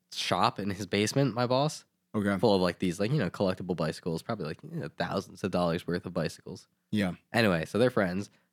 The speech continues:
Speaker 1: They meet for the first time. He brings them to the bar. And he is, I think his name is Billy.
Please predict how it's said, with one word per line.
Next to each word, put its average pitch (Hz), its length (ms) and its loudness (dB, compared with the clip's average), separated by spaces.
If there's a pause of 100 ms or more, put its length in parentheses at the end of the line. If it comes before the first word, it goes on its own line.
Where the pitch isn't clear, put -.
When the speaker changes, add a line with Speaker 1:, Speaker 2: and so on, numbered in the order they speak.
(140)
Speaker 1:
They 110 100 2
meet 113 220 4
for - 60 0
the 113 80 4
first 113 260 4
time. 101 220 4
He 90 60 -4
brings 98 260 2
them 107 140 0
to 98 80 -2
the 98 100 0
bar. 87 340 2 (1500)
And 90 640 2 (680)
he 104 220 6
is, 98 720 2 (680)
I 87 40 -6
think 110 80 0
his 95 120 -2
name 90 100 -2
is 85 100 -8
Billy. 85 340 -2